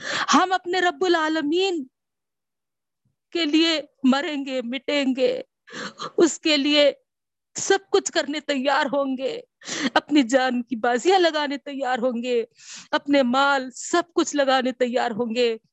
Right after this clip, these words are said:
تو اللہ رب العالمین بھی ہماری قدر کرے گا انشاءاللہ۔ دونوں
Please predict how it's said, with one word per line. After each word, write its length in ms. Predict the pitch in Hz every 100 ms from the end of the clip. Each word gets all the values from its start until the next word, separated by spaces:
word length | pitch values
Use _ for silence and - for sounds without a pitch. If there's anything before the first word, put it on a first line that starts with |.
| _
تو 100 | 240
اللہ 340 | 240 240 226
رب 200 | 233 202
العالمین 680 | 226 208 214 208 226 330 302
بھی 220 | 311 277 285 302 -
ہماری 340 | 247 254 226 240
قدر 360 | - 226 208
کرے 260 | 208 214 147 190
گا 60 |
انشاءاللہ۔ 800 | 254 240 240 - - - - - - _ _ _ _ _ _ _ _ - _ _ - - - - - - - _ _ _ _ _ _ _ _ _ _ - _ _ - - - _ _ _ - - - _ _ _ _ - - _ _ - - _ - - 214
دونوں 220 | 247 226